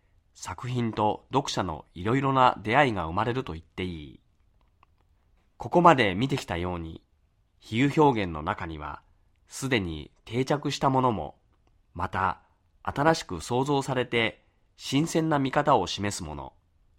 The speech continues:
読み解かれることを待つものもある。比喩の世界は、まさに無限の広がりを持っているのである。へそで茶を沸かす。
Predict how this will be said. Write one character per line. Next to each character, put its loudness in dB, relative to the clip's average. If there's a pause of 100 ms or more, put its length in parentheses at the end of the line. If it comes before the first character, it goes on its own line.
(540)
読 -4
み 4
解 -2
か 4
れ 2
る 2
こ -10
と 4
を -4
待 0
つ -6
も -4
の -2
も -6
あ -4
る。 -16 (1400)
比 2
喩 4
の 0
世 -8
界 -4
は、 -8 (460)
ま 2
さ -2
に -6 (280)
無 -4
限 4
の 2
広 0
が 4
り 4
を 2
持 -2
っ -6
て -8
い -4
る -6
の -6
で -10
あ -10
る。 -16 (1600)
へ -10
そ 0
で 4
茶 -4
を 4
沸 -2
か -4
す。 -10